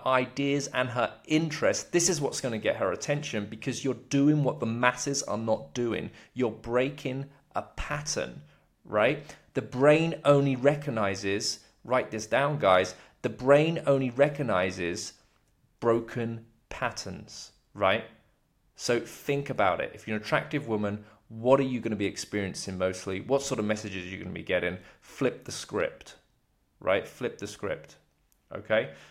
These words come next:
So, wow, we really, we <laughs> really went off on that question. I hope you got a lot of value. I hope you got, uh, you got what you wanted from that. Uh, next question. How did I build my confidence? Okay, how I built my confidence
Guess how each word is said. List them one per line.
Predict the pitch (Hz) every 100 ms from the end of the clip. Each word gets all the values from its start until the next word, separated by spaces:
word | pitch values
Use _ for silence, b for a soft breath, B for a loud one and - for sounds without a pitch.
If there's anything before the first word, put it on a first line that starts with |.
| B
So, | - 120 117 117 - _ _ _
wow, | 127 95
we | 113
really, | 131 120 107 120
we | 127
<laughs> | 143
really | 135 147
went | 113 113
off | 120 -
on | 101
that | 95
question. | - 107 - 98
I |
hope | 98 104
you | 101 - _ -
got | 95
a | 95
lot | 95
of | 95
value. | 95 92
I | 92
hope | 98
you | -
got, | - -
uh, | 92 - - - _ _ _ _ -
you | - -
got | 113 98
what | 104
you | 95
wanted | 95 110 101 -
from | 85 80
that. | 78 - B B B B -
Uh, | 107 104
next | 143 147
question. | 147 117 - 92 - B B _ _ _ _ _ _ -
How | - - 131 143 151 156 143 147
did | - 127
I | - 117 120 117 113
build | - 117 113 110
my | 113 135
confidence? | 151 127 98 101 98 - -
Okay, | 131 135 120 -
how | - 139 135
I | 156
built | 139 127 -
my | 117 131 170
confidence | 147 104 92 90 90 104 -